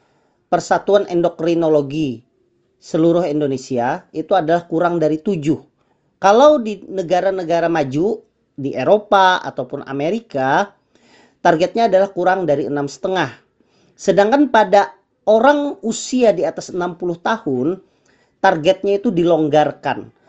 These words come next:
menjadi tujuh sampai delapan setengah. Bahkan pada usia yang sudah sangat renta, tidak terlalu strict lagi untuk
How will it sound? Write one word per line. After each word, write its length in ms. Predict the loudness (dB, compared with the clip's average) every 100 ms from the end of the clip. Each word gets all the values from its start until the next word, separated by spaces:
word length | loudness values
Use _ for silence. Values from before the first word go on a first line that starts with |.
| _ _
menjadi 480 | -4 -2 2 2 0
tujuh 400 | -4 -6 -4 -4
sampai 480 | -2 -2 -2 -2 -2
delapan 480 | -2 -2 -2 -2 -4
setengah. 480 | -6 -8 -4 -4 -4 -12 _ _ _ _ _ 0
Bahkan 640 | 0 0 0 2 4 2 -4 _ _ _ _ 0
pada 400 | 2 4 2 0
usia 480 | -2 -6 -2 4 4
yang 160 | 4
sudah 320 | -2 -2 0
sangat 320 | 0 -2 -6 -4
renta, 800 | -2 -2 -4 -2 2 2 0 -6 _ _ _ _
tidak 400 | -8 -2 0 0
terlalu 400 | 0 0 0 -2
strict 480 | -6 -4 0 0 0
lagi 400 | -2 -2 -2 -6
untuk 400 | -6 -4 -4 -6